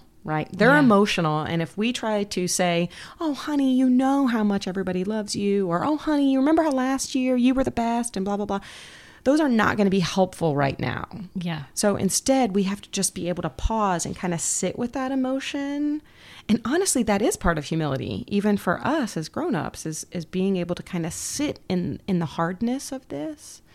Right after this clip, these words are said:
Speaker 1: and try not to jump straight to fix it or cover it up or, you know, just, just make it better immediately.
Speaker 2: Right.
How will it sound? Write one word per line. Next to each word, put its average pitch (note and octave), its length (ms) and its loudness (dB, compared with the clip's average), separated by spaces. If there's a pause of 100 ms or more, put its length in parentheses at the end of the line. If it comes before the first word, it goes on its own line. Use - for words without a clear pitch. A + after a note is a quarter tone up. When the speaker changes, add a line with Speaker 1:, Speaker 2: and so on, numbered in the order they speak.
(840)
Speaker 1:
and G3 240 0
try A#3 560 0
not F3 400 0
to E3+ 100 -4
jump D#3 440 -4 (220)
straight - 600 -4
to E3 680 -2 (480)
fix - 400 -8
it G#3+ 320 -2 (300)
or D#3 240 -4
cover G3+ 340 -2
it G#3 80 0
up G3 380 2 (560)
or, D#3 680 -4 (260)
you E3 140 -2
know, D#3+ 140 -4
just, - 300 -4 (160)
just - 180 -2
make F3+ 180 2
it - 120 -6
better E3 260 0
immediately. D#3+ 880 -2
Speaker 2:
Right. E3 320 -4